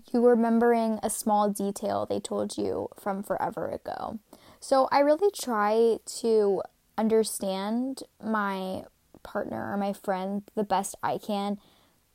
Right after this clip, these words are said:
um, kind of like the love language quiz and everything, but also just know their personality, and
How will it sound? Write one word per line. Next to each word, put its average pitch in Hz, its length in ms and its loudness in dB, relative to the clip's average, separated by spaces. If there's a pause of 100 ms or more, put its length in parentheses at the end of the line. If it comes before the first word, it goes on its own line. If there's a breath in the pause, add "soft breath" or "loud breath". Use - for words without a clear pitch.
(100)
um, 208 320 -2
kind 302 280 -2
of 349 120 -2
like 214 260 2 (420)
the 226 100 2
love 226 260 4
language 226 840 0 (580)
quiz 233 340 4
and 233 100 -2
everything, 220 640 0 (300 soft breath)
but - 120 2
also 247 300 4
just 247 320 -4
know 185 300 2
their 185 160 4
personality, 185 1080 -2 (160)
and 190 500 -4